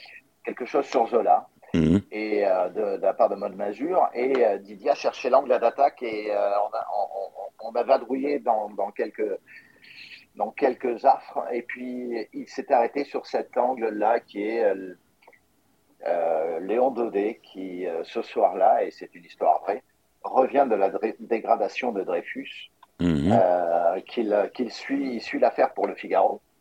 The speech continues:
Speaker 2: Mhm.
Speaker 1: Zola écrit lui-même dans Le Figaro à l'époque.
Speaker 2: D'accord.
Speaker 1: Et, euh, il vient, il tombe, euh, il va rac-,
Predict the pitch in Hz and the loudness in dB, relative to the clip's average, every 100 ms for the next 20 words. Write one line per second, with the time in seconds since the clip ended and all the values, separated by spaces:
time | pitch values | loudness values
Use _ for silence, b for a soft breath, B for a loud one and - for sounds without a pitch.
0 | - 87 78 92 113 - - 123 123 127 | -2 0 2 2 2 -2 -14 -6 -2 2
1 | 143 - - - 175 143 117 110 135 117 | 4 4 2 -4 -8 -6 -6 -6 -4 -2
2 | 95 - 92 101 123 95 - 123 - - | -2 -4 -4 0 2 2 0 -6 -6 -16
3 | - - 73 80 76 98 117 131 131 123 | -20 -14 -12 -10 2 2 2 2 4 4
4 | 120 117 117 113 113 113 _ _ 104 - | 4 4 2 -2 -10 -20 _ _ -16 -12
5 | 139 123 139 202 226 185 123 185 180 147 | -12 -8 -4 -2 -2 -2 -4 -4 -4 -6
6 | 131 123 120 117 135 131 127 - | -4 -2 -2 2 2 2 -4 -6